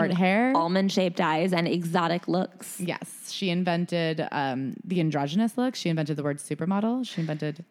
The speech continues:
Speaker 2: this is one of my favorites. So when she dated Liam Neeson, they went out to dinner. They had sex, and then they go out to dinner. And she said the entire time he cried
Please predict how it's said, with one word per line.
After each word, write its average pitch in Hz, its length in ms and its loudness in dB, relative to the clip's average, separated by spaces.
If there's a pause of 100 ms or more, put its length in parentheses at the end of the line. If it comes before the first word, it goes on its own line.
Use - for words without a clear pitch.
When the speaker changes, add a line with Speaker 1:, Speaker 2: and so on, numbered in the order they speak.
(120)
Speaker 2:
this 247 200 6
is 277 60 4
one 233 100 6
of 214 40 4
my 170 140 4
favorites. 156 340 2
So 214 80 4
when 220 80 6
she 226 140 2
dated 214 180 6
Liam 285 220 4
Neeson, 185 280 4
they 180 80 6
went 175 140 6
out 175 120 2
to 208 80 4
dinner. 147 420 2
They 175 60 4
had 175 140 4
sex, 151 300 0
and 165 80 2
then 151 120 4
they 147 100 2
go 147 100 2
out 175 140 2
to 196 80 0
dinner. 139 340 0 (420)
And 202 120 0
she 233 80 0
said 262 120 2
the 294 120 2
entire 254 360 2
time 302 200 2
he 320 100 2
cried 208 480 2